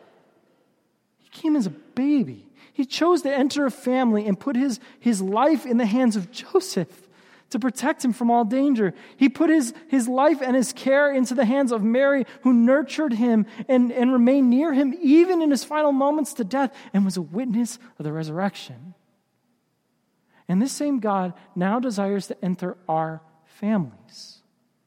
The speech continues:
Are we open to life entering through our door and bringing life and, and radiating and permeating all of it around us?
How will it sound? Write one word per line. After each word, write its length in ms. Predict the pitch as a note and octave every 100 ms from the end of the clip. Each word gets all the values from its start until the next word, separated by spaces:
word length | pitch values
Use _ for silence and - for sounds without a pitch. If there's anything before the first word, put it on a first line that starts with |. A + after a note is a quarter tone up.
| _ _ _ _ _ _ _ _ _ -
Are 80 | C#3
we 120 | D3
open 260 | C#3+ - _ _ _ _ _ _ _ _ _ _ _ _ _
to 100 | C3+
life 540 | D#3+ D3 A2+ - _ _ _ _ _ -
entering 440 | F3 - E3 E3
through 400 | D#3+ D3 C#3 C#3 -
our 100 | C#3
door 380 | D3+ C3+ A#2 - _ _ _ _ _ _ _ _ _ _ _ _ _ _ _ _ _ -
and 120 | A#2+
bringing 340 | D#3+ E3 E3 D3+
life 400 | D3+ D#3+ D3+ - - -
and, 160 | D3+ C#3+ - -
and 220 | D#3 C#3+
radiating 640 | D#3+ F3 F3 E3 D#3+ D#3+ D#3+
and 180 | C#3+
permeating 640 | - F#3+ F#3 F3+ F3 E3 E3+
all 300 | - E3+ F3+
of 100 | D#3
it 140 | E3 - - -
around 480 | D3+ D3+ A#2+ D3
us? 400 | - - - -